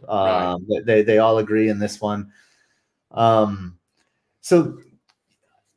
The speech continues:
Speaker 2: this is, this is kind of like the epitome of the, the home or,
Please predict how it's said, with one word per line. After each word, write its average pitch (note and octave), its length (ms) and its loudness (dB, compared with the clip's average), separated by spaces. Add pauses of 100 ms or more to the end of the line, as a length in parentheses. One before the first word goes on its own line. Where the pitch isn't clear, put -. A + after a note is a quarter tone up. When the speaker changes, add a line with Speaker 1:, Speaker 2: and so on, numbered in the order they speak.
(180)
Speaker 2:
this A3 260 2
is, C#3 280 0
this G3 180 0
is G#3+ 100 -6
kind F3 200 2
of C#3+ 80 4
like C3 160 6
the C3 100 2
epitome C3+ 480 4
of G#2 160 4
the, G#2+ 120 4
the G#2 140 2
home C3 540 6
or, A2+ 320 2